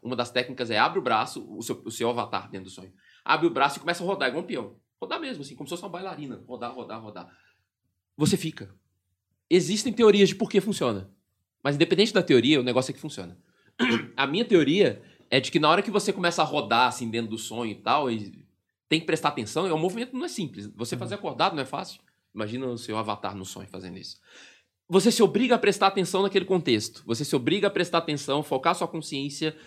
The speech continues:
Speaker 1: no seu corpo do sonho e naquele cenário do sonho, sabe?
Speaker 2: Uhum.
Speaker 1: Você meio que esquece do lado de fora. Isso te ajuda a ficar lá dentro. Essa é a minha explicação provisória, mas o fato é que funciona.
Speaker 2: Uma coisa que eu fiquei pensando, eu já tive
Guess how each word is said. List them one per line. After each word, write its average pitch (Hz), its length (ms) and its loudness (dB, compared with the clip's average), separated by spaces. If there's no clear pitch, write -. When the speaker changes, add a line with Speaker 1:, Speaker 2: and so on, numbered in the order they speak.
Speaker 1:
no 160 140 0
seu 180 160 4
corpo 165 320 4
do 156 80 -6
sonho 156 400 2
e 156 40 2
naquele 151 280 0
cenário 135 360 2
do 127 60 -8
sonho, 110 300 -4
sabe? 120 400 -6
Speaker 2:
Uhum. 127 280 -6
Speaker 1:
Você 127 200 4
meio 196 140 6
que 214 60 -2
esquece 185 300 2
do 190 80 -2
lado 160 180 2
de 147 60 -10
fora. 107 380 -4
Isso 143 200 -2
te 160 80 2
ajuda 143 240 0
a - 20 -4
ficar 143 140 -8
lá 156 100 0
dentro. 104 340 -8
Essa 131 160 2
é - 20 4
a 190 40 0
minha 202 80 0
explicação 190 580 -2
provisória, 156 560 -2
mas 123 120 -4
o 143 40 -8
fato 131 200 -4
é - 20 -6
que - 80 -12
funciona. 101 320 -12
Speaker 2:
Uma 131 320 2
coisa 156 320 -2
que 147 120 -4
eu 127 60 -4
fiquei - 240 -2
pensando, 110 320 -2
eu 131 40 4
já 147 120 6
tive 123 420 -4